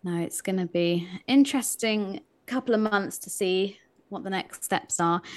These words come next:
But yeah, I don't know about this Audi livery and the fact that they've, you know,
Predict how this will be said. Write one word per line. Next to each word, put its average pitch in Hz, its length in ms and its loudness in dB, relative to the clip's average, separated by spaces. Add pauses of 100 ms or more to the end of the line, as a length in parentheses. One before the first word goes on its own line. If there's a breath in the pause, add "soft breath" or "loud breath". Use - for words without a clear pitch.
(120 loud breath)
But 220 80 0
yeah, 214 180 6
I 247 100 4
don't 359 140 4
know 440 120 8
about - 220 4
this 214 180 0
Audi 208 640 2
livery 185 540 -4
and 185 140 -8
the 180 40 -8
fact - 240 -4
that 165 120 -12
they've, 175 320 -4 (160)
you 175 120 -4
know, 165 300 -2